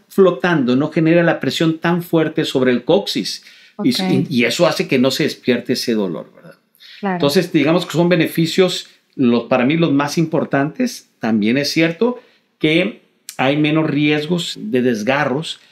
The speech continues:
Speaker 1: La, la
Speaker 2: <laughs> Eso me decía Lupita, pregúntale lo de los desgarros, porque el perineo, no sé qué, ya, ya, ya me
Speaker 1: Es-,
Speaker 2: perdí, pero
Speaker 1: tiene toda la razón, Lupita.
Speaker 2: <laughs>
Speaker 1: Eh, eh, este estudio lo hicieron en, en Suiza, compararon dos mil partos en agua contra cuatro mil partos,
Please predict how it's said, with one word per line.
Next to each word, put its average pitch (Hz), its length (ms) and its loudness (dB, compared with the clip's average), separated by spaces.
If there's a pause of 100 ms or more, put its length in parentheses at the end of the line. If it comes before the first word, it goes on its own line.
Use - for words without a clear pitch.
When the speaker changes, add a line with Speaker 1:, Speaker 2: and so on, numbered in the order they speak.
(340)
Speaker 1:
La, 120 520 0
la 123 540 0
Speaker 2:
<laughs> - 40 -10
Eso 214 200 0
me 233 120 2
decía 208 240 -2
Lupita, 202 460 -2
pregúntale 240 640 0
lo 247 160 0
de 202 80 0
los 196 160 -4
desgarros, 240 720 -2
porque 196 260 -4
el 190 80 -4
perineo, 220 580 0
no 208 140 0
sé 202 140 -12
qué, 202 240 -2
ya, 180 260 -6 (160)
ya, 196 240 -6
ya 208 140 -2
me 160 120 4
Speaker 1:
Es-, 190 60 -2
Speaker 2:
perdí, 196 260 -2
pero 214 240 -6
Speaker 1:
tiene 147 240 2
toda 147 200 2
la 160 60 0
razón, 139 260 -2
Lupita. 160 440 -2
Speaker 2:
<laughs> - 80 -4
Speaker 1:
Eh, 143 180 4
eh, 156 280 2
este 175 240 -2
estudio 214 320 2
lo 190 80 4
hicieron 180 480 0 (480)
en, 117 720 2 (160)
en 135 160 0
Suiza, 139 640 0 (180)
compararon 131 560 2
dos 135 140 0
mil 156 180 2
partos 147 380 -4
en 139 100 2
agua 139 240 -2
contra 127 240 -4
cuatro 117 320 -2
mil 131 200 0
partos, 147 600 -6